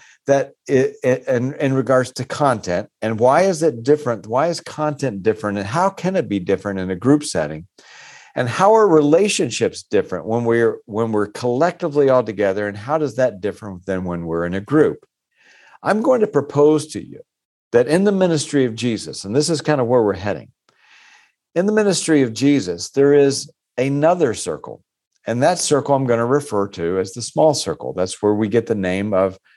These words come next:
this ministry, small circle. So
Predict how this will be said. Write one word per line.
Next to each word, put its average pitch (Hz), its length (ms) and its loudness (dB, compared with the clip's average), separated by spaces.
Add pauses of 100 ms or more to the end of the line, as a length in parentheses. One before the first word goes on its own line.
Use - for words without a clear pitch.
(220)
this 104 240 -4
ministry, 95 520 -4
small 151 360 -2
circle. - 400 -6
So 113 360 2